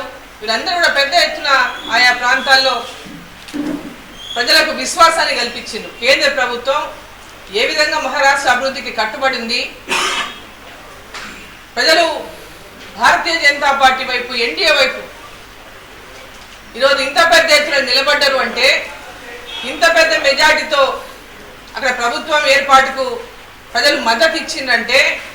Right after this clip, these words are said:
ల్యాండ్ స్లైడ్ విక్టరీ మహారాష్ట్రలో భారతీయ జనతా పార్టీది, మరి మి-, మిత్రపక్షాలది. ప్లస్ కాంగ్రెస్ పార్టీ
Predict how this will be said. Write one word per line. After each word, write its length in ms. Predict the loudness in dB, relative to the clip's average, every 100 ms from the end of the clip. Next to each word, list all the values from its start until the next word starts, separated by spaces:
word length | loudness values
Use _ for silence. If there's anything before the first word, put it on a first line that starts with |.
| -18 -18 -18 -18 -18 -18 -18 -16 -16 -16 -16 -18 -18 -18 -18 -18 -20 -18 -8 -4 2
ల్యాండ్ 300 | 4 4 2
స్లైడ్ 300 | 4 4 4 2
విక్టరీ 320 | 0 2 2 2
మహారాష్ట్రలో 560 | 2 2 2 0 0 0 -2 -8 -16 -20 -10 -2
భారతీయ 340 | -2 0 -2 -2
జనతా 240 | -2 -2
పార్టీది, 460 | 0 0 -2 -6 -8 -8 -14 -20 -20 -20 -20 -18 -14
మరి 140 | -14 -12
మి-, 160 | -14 -12 -10
మిత్రపక్షాలది. 720 | -6 -4 -4 -4 -4 -6 -10 -18 -20 -20 -20 -20 -20 -20 -20 -20 -20 -20 -20 -20 -20 -20 -20 -20 -20 -20 -20 -18 -14
ప్లస్ 240 | -10 -8 -2
కాంగ్రెస్ 380 | 0 4 4 4
పార్టీ 280 | 2 2 0